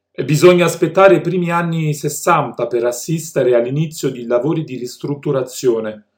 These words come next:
voluti dalla Cassa per il Mezzogiorno, ma il definitivo impulso alle opere di restauro e di recupero è stato dato dalla Sovrintendenza per i Beni Culturali di Salerno,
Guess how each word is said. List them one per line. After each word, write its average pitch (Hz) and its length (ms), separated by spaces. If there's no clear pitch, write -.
voluti 147 560
dalla 120 400
Cassa 151 420
per 143 140
il 123 100
Mezzogiorno, 113 920
ma 139 300
il 139 160
definitivo 156 640
impulso 151 840
alle 123 360
opere 156 400
di 120 120
restauro 107 1040
e 143 180
di 139 140
recupero 143 800
è 127 100
stato 151 400
dato 202 360
dalla 135 200
Sovrintendenza 147 960
per 123 140
i - 80
Beni 147 240
Culturali 147 520
di 131 120
Salerno, 113 720